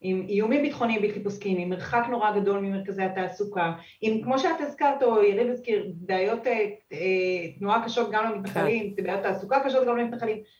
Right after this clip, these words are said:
Speaker 1: כשאתה אומר את זה, אתה כאילו מחליש את המתנחלים, אתה פוגע בהם. כשאני הייתי אומרת את זה בתור מתיישבת, הייתי אומרת, אה, "כן, קשה פה נורא,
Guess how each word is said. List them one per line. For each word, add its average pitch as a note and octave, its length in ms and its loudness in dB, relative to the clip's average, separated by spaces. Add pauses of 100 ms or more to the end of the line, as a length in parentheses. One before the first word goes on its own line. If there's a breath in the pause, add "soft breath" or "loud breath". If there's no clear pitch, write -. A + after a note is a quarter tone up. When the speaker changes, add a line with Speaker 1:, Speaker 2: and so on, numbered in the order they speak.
(680 soft breath)
Speaker 1:
כשאתה G#3+ 340 2
אומר F#4 280 6 (100)
את - 60 0
זה, A#3 280 6
אתה - 140 -8
כאילו D4 380 0
מחליש C#4 400 0
את C4 60 0
המתנחלים, B3 540 -2
אתה F#3 140 -2
פוגע - 420 4
בהם. F3+ 200 2
כשאני A3+ 200 -2
הייתי C#4 140 0
אומרת B3+ 260 -2
את - 60 -6
זה G#3+ 80 -4
בתור G#3+ 400 -2
מתיישבת, G#3 480 -4
הייתי G3+ 180 -2
אומרת, G#3 380 -4
אה, G3 220 2 (100)
"כן, D#4+ 220 0 (280)
קשה C4 400 -2
פה A3+ 160 2
נורא, G#3+ 220 2